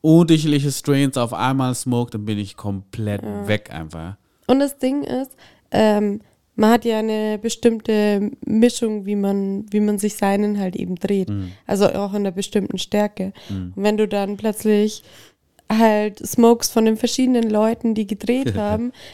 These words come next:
Speaker 2: dann sind die immer unterschiedlich stark und du weißt nie, haut's dich jetzt voll weg und es gibt halt, und du weißt auch nie, welcher geht grad rum,
Speaker 1: Ja,
Speaker 2: wer
Speaker 1: ja,
Speaker 2: hat den
Speaker 1: genau.
Speaker 2: grad gedreht <laughs> und dann ziehst du so und denkst dir, "Boah, lecko,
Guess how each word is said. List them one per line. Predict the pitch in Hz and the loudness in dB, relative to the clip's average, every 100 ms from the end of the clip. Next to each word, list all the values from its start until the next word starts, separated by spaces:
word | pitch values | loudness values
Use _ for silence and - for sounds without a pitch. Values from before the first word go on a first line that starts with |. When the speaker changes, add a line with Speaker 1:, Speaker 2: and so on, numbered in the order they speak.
| - | 0
Speaker 2:
dann | 220 | 4
sind | 233 262 | 6 6
die | 240 | 4
immer | 277 285 | 2 2
unterschiedlich | 302 294 - 262 - 226 | 2 0 -4 -6 -6 -4
stark | - 254 285 262 | 0 2 2 0
und | - 202 | -6 -2
du | 220 | 4
weißt | 233 247 - | 4 4 0
nie, | 254 277 277 262 - 233 | 0 2 0 -2 -4 2
haut's | 240 240 - | 2 2 -6
dich | 233 | -6
jetzt | 226 - | -6 -4
voll | - 202 | -2 0
weg | 214 269 240 | 0 0 0
und | |
es | 220 220 | -2 -2
gibt | 233 226 | -6 -4
halt, | 240 226 - - - - - | -4 -4 -6 -20 -20 -20 -2
und | 233 | 0
du | 247 | 4
weißt | 240 247 | 4 2
auch | - | -2
nie, | 240 254 254 254 - | 0 0 0 -2 -6
welcher | 214 233 240 233 | 4 4 4 0
geht | 226 233 | 0 -4
grad | - 208 202 247 | -2 0 0 2
rum, | 330 277 - _ - | 4 2 -2 _ 0
Speaker 1:
Ja, | 110 117 | 4 8
Speaker 2:
wer | 117 | 8
Speaker 1:
ja, | 247 | 8
Speaker 2:
hat | 113 | 6
den | 117 247 | 6 6
Speaker 1:
genau. | 110 | 6
Speaker 2:
grad | 240 220 254 | 4 2 -4
gedreht | - 254 349 359 202 - - | 0 4 6 6 4 -8 4
<laughs> | 370 349 | 4 4
und | 294 | -4
dann | 269 247 | -6 -4
ziehst | - 285 - | -2 -2 0
du | 254 | -2
so | 240 | 0
und | 247 | 0
denkst | 240 233 - | -2 -12 -8
dir, | 233 233 - - - - - | -6 -6 -8 -20 -20 -10 -2
"Boah, | 254 247 240 | -2 0 -4
lecko, | 240 226 - 226 233 | -4 -6 -6 -4 -2